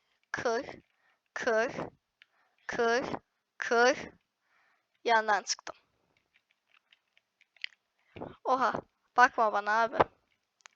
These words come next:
Hemen buraya bir tane crafting yapacağım. Hayatta.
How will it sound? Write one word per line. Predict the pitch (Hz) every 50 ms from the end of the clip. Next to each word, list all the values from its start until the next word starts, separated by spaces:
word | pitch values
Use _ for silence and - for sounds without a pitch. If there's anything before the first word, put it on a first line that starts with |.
| _ _ - _ _ _ _ _ _ _ _ _ _ _ _ _ _ _ _ _ - - - - - - - _ _ _ - - - - - _ _ - - - -
Hemen | - 285 294 294 277 277
buraya | 277 277 269 269 269
bir | -
tane | - 277 269 269 262 - -
crafting | 294 269 262 262 - - 262 262 -
yapacağım. | 247 226 - 226 220 220 220 220 226 - _ _ _ _ _ _ _ _ - - - - _ _ - - - - _ - _ _ _ _ _ _ _ _ _ _ -
Hayatta. | 269 262 269 262 262 269 - - 320